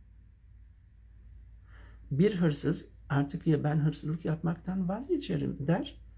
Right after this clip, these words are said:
İyi bir insan olur, kaderini iyi bir insan olmaktan yana çevirir. Peki, insanlar bütün kayıtların herkes tarafından görüldüğünü anlarsa, ne yaptığını anlarsa,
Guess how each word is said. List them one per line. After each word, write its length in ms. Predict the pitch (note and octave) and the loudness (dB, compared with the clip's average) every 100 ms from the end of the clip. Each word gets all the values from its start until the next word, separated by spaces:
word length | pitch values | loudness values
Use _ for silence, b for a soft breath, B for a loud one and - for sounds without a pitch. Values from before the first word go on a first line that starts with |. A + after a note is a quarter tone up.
| b b b - - - - | b b b -20 -20 -12 0
İyi 220 | D#3 G3 | 2 2
bir 80 | F#3 | 2
insan 300 | G3 - F#3+ | 0 2 2
olur, 300 | F3 B3 - | 2 0 -4
kaderini 560 | - C#3+ D3 D#3+ G#3 G#3 | 0 2 4 4 2 -2
iyi 240 | B2 C#3+ E3+ | -2 0 0
bir 80 | |
insan 300 | D3+ D3 - | 0 0 0
olmaktan 720 | E3 C#3+ C#3 D3 - E3+ E3+ D#3+ | 2 4 4 2 -2 -2 -2 -4
yana 320 | A2+ G#2 F#2+ - - | -4 -4 -6 -12 -16
çevirir. 600 | - A2+ - A#2+ C3+ - - - B B B B B - | -10 -8 -6 -8 -12 -18 -20 -20 B B B B B -4
Peki, 440 | G#3 A3 A3 G#3+ - - - - - - b b b - | -2 2 0 -2 -12 -20 -20 -20 -20 -20 b b b 2
insanlar 920 | - G3+ G#3+ G3+ E3+ C3 A2 C3+ - - - - | 6 6 4 2 4 4 2 -6 -12 -20 -20 -10
bütün 520 | C#3 B2 D3+ - B3 | -2 0 0 0 -2
kayıtların 760 | - C#3+ C3 - C3+ C3 B2 - - - - - - | 0 0 0 0 0 2 0 -4 -14 -20 -20 -20 -6
herkes 500 | - A3 - F#3+ F#3+ | -2 -2 0 -4 0
tarafından 720 | D3+ D3 D3 C#3 D#3 D#3 C#3 | 2 4 6 6 8 6 4
görüldüğünü 1120 | C#3 B2 B2+ B2+ B2 - C#3+ A#2+ A#2+ A#2 A2 - - - - - - - - - - | 2 -2 -2 -4 -6 -10 -8 -6 -4 -4 -6 -10 -20 -20 -20 -20 -20 -20 -20 -20 -8
anlarsa, 680 | B2 A#2+ B2 C3 - G#2 G2+ - - | -4 -2 -2 -2 -4 -6 -8 -10 -4
ne 220 | G#2 D3 | 2 4
yaptığını 560 | G#3 E3+ - C3+ C#3 C#3 | 4 0 0 2 2 2
anlarsa, 580 | A2+ A2 A2+ - - | -4 -6 -8 -10 -12